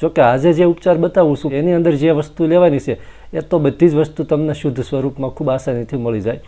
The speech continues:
અ, જે આજનો ઉપચાર છે એ કફની સમસ્યાને ખૂબ જ આસાનીથી મટાડી દેશે.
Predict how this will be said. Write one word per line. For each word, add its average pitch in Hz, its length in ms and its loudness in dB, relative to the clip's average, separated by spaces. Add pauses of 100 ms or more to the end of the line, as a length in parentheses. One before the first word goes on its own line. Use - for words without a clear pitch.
(460)
અ, 110 280 -4
જે 135 260 4
આજનો 151 420 2
ઉપચાર 160 300 2
છે 156 220 0
એ - 320 -8 (160)
કફની 170 420 0
સમસ્યાને 156 640 -2 (140)
ખૂબ 170 260 -2
જ 160 80 2
આસાનીથી 151 480 0
મટાડી 120 380 -2
દેશે. 107 300 -8